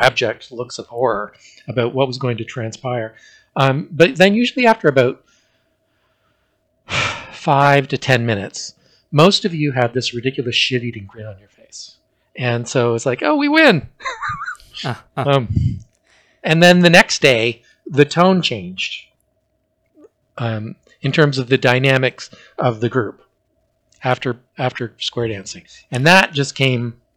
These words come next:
Speaker 1: that was a fluke thing to come into existence, because we were going to do something and it fell through.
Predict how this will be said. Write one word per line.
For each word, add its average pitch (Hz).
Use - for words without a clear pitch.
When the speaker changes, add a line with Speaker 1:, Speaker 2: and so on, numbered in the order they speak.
Speaker 1:
that 143
was 135
a 101
fluke 165
thing 135
to 123
come 123
into 117
existence, 104
because 113
we 147
were 135
going 139
to 139
do 113
something 110
and 117
it -
fell 156
through. 131